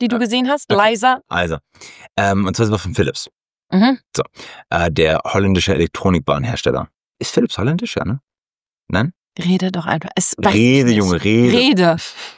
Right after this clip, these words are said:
Speaker 1: Das ist crazy.
Speaker 2: Okay. Und du siehst in dieser, in dieser Werbung, hm, hab gelernt, ähm, eigentlich die ganze Zeit nur ein, oder Väter
Speaker 1: Mhm.
Speaker 2: mit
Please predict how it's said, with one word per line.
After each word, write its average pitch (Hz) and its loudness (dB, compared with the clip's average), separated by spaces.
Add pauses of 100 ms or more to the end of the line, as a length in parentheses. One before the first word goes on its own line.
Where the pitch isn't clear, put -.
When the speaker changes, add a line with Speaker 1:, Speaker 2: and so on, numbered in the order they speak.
(180)
Speaker 1:
Das - -8
ist - -2
crazy. 175 0
Speaker 2:
Okay. - -2 (520)
Und 101 0 (180)
du 90 -4
siehst 147 2
in 104 2
dieser, 85 0 (760)
in 82 -8
dieser 73 -4 (100)
Werbung, 90 2 (600)
hm, 90 -6
hab - -12
gelernt, 82 -4 (440)
ähm, 101 2
eigentlich 131 2
die 123 0
ganze 123 2
Zeit - -2
nur 117 2 (260)
ein, 85 0
oder 67 -6 (140)
Väter 131 0 (340)
Speaker 1:
Mhm. 185 2 (260)
Speaker 2:
mit - -2